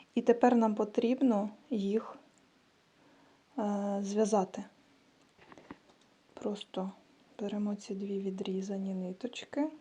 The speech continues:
і робимо вузлик. Один, підтягнули, і ще один.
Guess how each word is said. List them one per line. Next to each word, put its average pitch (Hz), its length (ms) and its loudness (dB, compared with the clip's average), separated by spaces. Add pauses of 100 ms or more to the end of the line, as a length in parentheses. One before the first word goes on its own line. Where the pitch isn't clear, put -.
(440)
і 208 140 -2
робимо 254 680 2 (420)
вузлик. 190 600 -6 (840)
Один, 190 720 -2 (1160)
підтягнули, 254 1120 4 (1700)
і 233 200 0
ще 190 520 -4
один. 185 460 -4